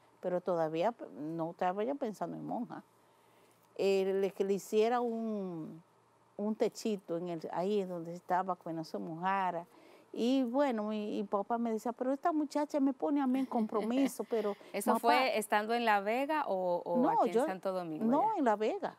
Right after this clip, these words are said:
Speaker 2: En La Vega.
Speaker 1: Eh, eh, y yo, le, porque todavía yo estaba en mi... no adolescente, niña, y entonces como que ahí yo decía, pero como que no me... la sensibilidad,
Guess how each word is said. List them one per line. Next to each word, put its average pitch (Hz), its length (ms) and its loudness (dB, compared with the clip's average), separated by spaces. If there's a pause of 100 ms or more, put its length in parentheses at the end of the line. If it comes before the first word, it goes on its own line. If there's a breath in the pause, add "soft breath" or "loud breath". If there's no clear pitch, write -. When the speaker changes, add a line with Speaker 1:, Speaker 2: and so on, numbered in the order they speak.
Speaker 2:
En 170 160 -8
La 160 120 -6
Vega. - 340 -14
Speaker 1:
Eh, 208 640 4 (540)
eh, 208 400 4
y 254 400 2
yo, 294 380 2
le, 285 200 -2 (180)
porque 240 220 0
todavía 240 540 2
yo 320 120 -4
estaba 240 720 0
en 196 320 -4
mi... 190 640 -6 (640)
no 233 260 0
adolescente, 226 840 0
niña, 240 480 0 (960)
y 247 180 4
entonces 247 840 2
como 247 320 0
que 254 160 0
ahí 285 240 2
yo 269 160 0
decía, 254 400 0
pero 220 260 -2
como 220 340 -2
que 220 160 -2
no 262 140 0
me... 311 260 0
la 220 240 4
sensibilidad, 240 920 -2